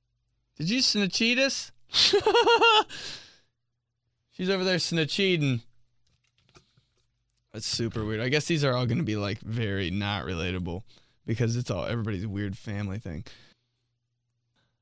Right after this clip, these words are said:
Family words, Ashwee, thirty-three. Ashwee.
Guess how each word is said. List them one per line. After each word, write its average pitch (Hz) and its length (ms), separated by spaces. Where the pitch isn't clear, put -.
Family 170 500
words, 135 420
Ashwee, 175 600
thirty-three. 135 880
Ashwee. - 680